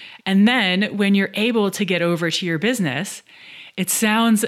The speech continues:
just the same in your business. Tomorrow's tax deadline, the tax season that just won't quit. Oh my God, my current clients. Ugh, I'm supposed to shift from hourly to value-based fees. How?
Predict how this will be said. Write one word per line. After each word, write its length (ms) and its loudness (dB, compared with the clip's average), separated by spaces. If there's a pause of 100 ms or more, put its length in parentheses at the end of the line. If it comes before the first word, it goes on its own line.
(120)
just 440 -2
the 80 0
same 420 2
in 120 2
your 120 2
business. 640 -4 (260)
Tomorrow's 480 0
tax 320 -2
deadline, 520 0
the 60 -4
tax 380 -6
season 400 -2
that 220 -2
just 280 -2
won't 220 0
quit. 360 -2 (100)
Oh 120 2
my 140 2
God, 220 0
my 160 -2
current 320 -2
clients. 560 -6 (260)
Ugh, 240 -2 (100)
I'm 120 -2
supposed 400 0
to 80 -2
shift 360 -2
from 280 -2 (100)
hourly 380 2
to 80 0
value-based 560 -2
fees. 240 0
How? 560 -4